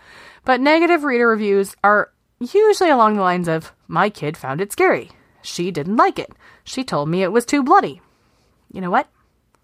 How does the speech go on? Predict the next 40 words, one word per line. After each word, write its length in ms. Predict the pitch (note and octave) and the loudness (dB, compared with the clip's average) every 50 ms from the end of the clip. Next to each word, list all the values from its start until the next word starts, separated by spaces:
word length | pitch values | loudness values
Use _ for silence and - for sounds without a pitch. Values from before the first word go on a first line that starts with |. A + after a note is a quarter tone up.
| _ _ _ _ - | _ _ _ _ -12
That's 160 | F#3+ F3+ - | -12 -12 -10
awesome. 400 | - F3+ F3+ - - F3+ F3+ F3 _ _ _ _ _ _ _ _ _ _ _ _ _ _ _ _ _ _ _ _ _ _ | -10 -10 -10 -10 -14 -18 -20 -20 _ _ _ _ _ _ _ _ _ _ _ _ _ _ _ _ _ _ _ _ _ _
That's 180 | A#3+ A#3 A3+ - | -2 -2 2 2
not 160 | G#3+ G3+ - | 2 2 2
the 60 | G#3 | 2
right 160 | G3+ G#3 G3+ | 0 0 0
book 160 | A#3 C4 B3+ | 0 -2 -2
for 80 | - A3+ | -2 -2
that 180 | G3 E3+ E3 - | -2 -2 -2 -4
kid. 240 | E3 C#3+ C#3+ E3 - _ _ _ _ _ _ _ _ _ _ - | -8 -10 -10 -12 -18 _ _ _ _ _ _ _ _ _ _ -8
Put 160 | - F#3+ G#3 | -4 -2 -2
it 100 | A#3 A3+ | 0 2
down, 360 | A#3 A3+ B3 C#4 D#4 D#4+ C4 - _ | 4 4 4 4 2 -2 -8 -12 _
return 320 | - F3+ - - F#3+ G#3+ | -12 -12 -4 -2 -2 0
it, 160 | C4+ D#4+ - _ _ _ _ _ _ _ _ _ _ | 0 -2 -6 _ _ _ _ _ _ _ _ _ _
give 220 | - E3+ D3+ F3+ A3 | -8 -8 -4 -2 -2
it 60 | A3+ | 0
away. 280 | A#3+ C4 D#4+ G4+ - - _ _ _ _ _ _ _ - | 2 2 2 2 0 -6 _ _ _ _ _ _ _ 0
I'm 140 | A3+ B3+ C#4+ | 2 2 2
a 80 | D#4+ | 2
gigantic 560 | - - F4 C4+ - G3+ F#3 F#3 F3+ G3 F#3 | 2 2 2 2 0 -2 -2 -2 -4 -6 -8
fan 340 | - - F#3+ F3 E3 E3 E3+ | -8 -8 -6 -4 -4 -4 -4
of 140 | - E3+ E3+ | -6 -8 -8
reading 320 | E3 D3+ D3+ C#3+ C#3+ D3 | -8 -8 -8 -10 -12 -12
choice. 320 | - - - - - - - _ - - - - - - | -14 -14 -16 -16 -18 -20 -20 _ -20 -20 -20 -20 -2 0
I 120 | A3 A#3 | 0 0
think 200 | A#3 C#4+ A#3 - - - | 2 0 -4 -2 0 2
all 380 | F#3+ G3 G3 G3+ G#3+ G#3+ A3+ | 2 4 6 6 4 4 2
school-assigned 640 | A3 - - G#3 G3+ G3 G#3 G3 - G3+ F#3+ G3+ F#3 | 0 -2 -2 -2 0 0 0 0 0 -2 -2 -2 -4
reading 240 | F3+ F3 F#3 G3 | -6 -6 -6 -8
should 120 | F#3 - F#3 | -8 -10 -4
have 200 | D#3 F3+ F3 F3 | -2 -2 -2 -2
an 80 | F3 - | -4 -2
opt-out 560 | - E3+ G3 G#3 - - F#3+ F3 F3+ F3+ - - - | 2 2 2 2 0 -2 0 0 0 0 0 0 0
alternate 380 | E3+ E3+ D#3+ F3 E3+ - - - | 0 0 -2 -6 -10 -10 -10 -12
option. 280 | C#3+ - - - - - _ _ _ _ - | -12 -12 -12 -18 -20 -20 _ _ _ _ -12
I 100 | - G3+ | -10 -10
think 340 | G3 - C4 B3+ B3+ B3+ - | -4 -2 -2 -2 -2 -4 -8
that 160 | - F#3 F3 | -10 -10 -6
kids, 360 | - - G3+ F#3 G3+ G3+ - | -4 -2 -2 -2 -4 -6 -8